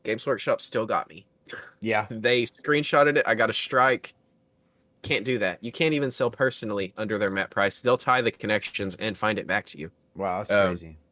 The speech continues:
Speaker 2: Oh, Games
Speaker 1: so
Speaker 2: Workshop will find out. Yeah, that's one thing that people are finding out left,
Speaker 1: <laughs>
Speaker 2: right, and center is that Games Workshop will, will find
Speaker 1: Mm-hmm.
Speaker 2: out. Yeah.
Speaker 1: So that,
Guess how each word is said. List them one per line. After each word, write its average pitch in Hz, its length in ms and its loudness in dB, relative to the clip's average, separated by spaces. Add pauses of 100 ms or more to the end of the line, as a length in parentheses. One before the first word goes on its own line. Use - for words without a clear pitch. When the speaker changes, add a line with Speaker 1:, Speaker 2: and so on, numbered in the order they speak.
(260)
Speaker 2:
Oh, 127 120 0
Games 139 280 0
Speaker 1:
so 143 60 0
Speaker 2:
Workshop 123 440 6
will 135 140 2
find 113 300 -2
out. 107 260 -2
Yeah, 110 220 2
that's 117 140 -4
one 147 120 -2
thing 143 140 -2
that 120 100 -8
people 135 200 -4
are 127 40 -2
finding 135 300 0
out 135 100 0
left, 170 180 6
Speaker 1:
<laughs> - 20 2
Speaker 2:
right, 123 120 2
and 110 100 -8
center 120 300 0
is 104 140 -6
that 104 120 -4
Games 117 360 -4
Workshop 98 520 -6 (180)
will, 104 580 0 (800)
will 107 200 -2
find 101 320 -4
Speaker 1:
Mm-hmm. 98 100 0
Speaker 2:
out. - 160 -8
Yeah. 85 220 -6 (1700)
Speaker 1:
So 131 200 2
that, 135 180 10